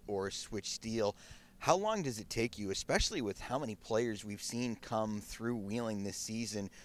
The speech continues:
to learn what their preferences are, whether it be what they like going into the game or during the game? Like, do you have a little checklist of, and,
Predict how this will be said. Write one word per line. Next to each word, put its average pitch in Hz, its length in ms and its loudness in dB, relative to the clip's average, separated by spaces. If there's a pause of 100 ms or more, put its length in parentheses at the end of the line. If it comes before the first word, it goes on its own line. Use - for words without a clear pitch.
(140)
to 110 360 0
learn 120 500 2
what 120 200 4
their 107 140 6
preferences 107 580 0
are, 95 220 4
whether 104 340 2
it 101 100 0 (100)
be 104 340 -2 (200)
what 113 200 6
they 110 140 2
like 104 200 6
going 92 260 -4
into 127 220 0
the 113 120 -2
game 117 500 0
or 95 240 0
during 120 320 4
the 110 80 2
game? 107 260 2
Like, 101 160 0
do 104 80 -4
you 117 60 6
have 127 140 10
a - 20 0
little 123 200 4
checklist 131 600 6
of, 107 340 4
and, 101 180 2